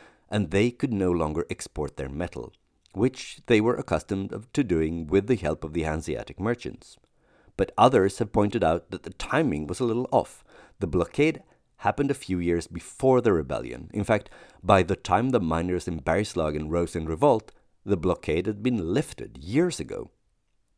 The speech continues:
Still, the general financial situation was bad in Sweden, and the miners suffered just like everybody else. And when the financial situation was bad, the crown was in the habit of raising the taxes in order to bring in the same amount of money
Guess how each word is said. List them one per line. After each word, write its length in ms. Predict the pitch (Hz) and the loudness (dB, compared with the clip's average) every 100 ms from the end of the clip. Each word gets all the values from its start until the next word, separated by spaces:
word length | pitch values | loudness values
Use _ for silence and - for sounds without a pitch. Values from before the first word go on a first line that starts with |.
| _ | _
Still, 440 | - - 190 87 101 - _ _ - | -6 6 6 6 0 -20 _ _ -4
the 100 | 95 | -2
general 440 | 90 110 120 127 | 4 4 6 6
financial 560 | 117 107 98 87 - 87 | 6 4 4 2 -2 -6
situation 560 | 92 82 78 71 80 78 | -6 -4 -4 -4 -6 -6
was 120 | 82 | -6
bad 360 | 92 87 101 | 2 4 4
in 140 | 82 76 | 0 -6
Sweden, 440 | - 65 92 131 | -8 -8 -6 -4
and 180 | 127 107 | 0 2
the 80 | 110 | 2
miners 420 | 98 87 127 143 | 2 2 2 -2
suffered 440 | - 104 - 127 101 | 0 0 2 -2 -2
just 200 | 80 107 | -2 0
like 160 | 101 | 0
everybody 400 | 80 85 98 135 | 0 0 0 0
else. 320 | - - - _ _ _ _ - | -4 -6 -16 _ _ _ _ -2
And 160 | 101 | 0
when 140 | 92 90 | 2 0
the 80 | |
financial 500 | 76 82 80 90 95 | -2 -2 -2 -2 -4
situation 560 | 85 92 - 82 80 82 | -6 -6 -2 -2 -2 -4
was 140 | 80 | -4
bad, 340 | 92 135 107 110 - - _ | 2 4 4 0 -14 -20 _
the 80 | 104 | -6
crown 520 | - - 90 107 123 - | -4 2 4 4 -2 -10
was 240 | - 139 143 | -4 0 2
in 120 | 160 | 0
the 80 | 139 | 2
habit 300 | 98 92 113 | 2 2 -2
of 140 | 104 | -2
raising 460 | 76 90 90 98 92 | -2 0 0 -2 -2
the 80 | |
taxes 560 | 92 - 78 - 60 - | -4 -6 -8 -8 -10 -4
in 160 | 120 - | -4 0
order 260 | 98 110 | 0 2
to 140 | 113 117 | 0 -2
bring 320 | 76 85 92 | -4 -2 0
in 240 | 92 101 - | 0 -4 -8
the 80 | 90 | -12
same 420 | - - 117 139 | -6 0 2 2
amount 340 | 92 76 78 | 0 -2 -4
of 140 | 78 76 | -6 -2
money 320 | 101 107 | 0 0